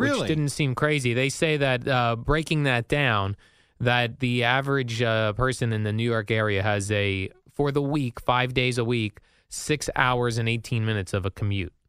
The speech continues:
Speaker 1: That's not terrible.
Speaker 2: Which doesn't sound terrible.
Speaker 1: No, I mean, for me, with no traffic, and I don't think,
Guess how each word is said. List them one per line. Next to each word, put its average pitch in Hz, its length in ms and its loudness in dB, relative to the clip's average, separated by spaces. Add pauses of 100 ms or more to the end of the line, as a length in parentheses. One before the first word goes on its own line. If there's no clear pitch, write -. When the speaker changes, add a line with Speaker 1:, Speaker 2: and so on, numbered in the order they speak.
(260)
Speaker 1:
That's - 260 -10
not - 160 -18
terrible. 123 300 2
Speaker 2:
Which 143 120 2
doesn't 185 260 0
sound 165 260 0
terrible. 147 520 0
Speaker 1:
No, 208 420 -2
I 120 60 0
mean, 160 140 -2
for 170 160 -4
me, 180 400 -2
with 143 220 -4
no 185 180 0
traffic, 185 540 -2
and 131 100 -2
I 165 80 0
don't 233 220 -2
think, 165 360 -2